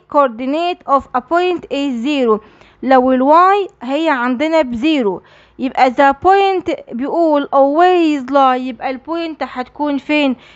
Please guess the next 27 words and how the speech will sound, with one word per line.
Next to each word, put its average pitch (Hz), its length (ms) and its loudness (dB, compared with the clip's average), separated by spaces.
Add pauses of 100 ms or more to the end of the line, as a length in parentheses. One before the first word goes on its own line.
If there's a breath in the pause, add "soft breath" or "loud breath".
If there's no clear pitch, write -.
(140 soft breath)
يعني 233 280 -4
مثلا، 302 340 0
مثلا 269 500 0
أنا 247 120 0
عندي 247 320 0
طبعا 269 340 2
البوينت 285 420 -2
إكس 311 340 -4
وعندنا 233 460 0
واي، 320 360 4 (420 loud breath)
نفترض 294 520 0
إن 311 220 2
واي 359 320 4
دي 349 300 -4 (220)
هي 311 420 0
اللي 269 180 -6
بزيرو، 247 540 -4 (100)
يبقى 247 260 -4
مثلا 320 320 4
لو 277 160 2
عندي 277 400 0
فور 381 500 2 (320 soft breath)
عندنا 226 360 -2
كده 269 200 -2
الكوردينيت 254 480 -2
بلين 254 300 2
مثلا 226 380 0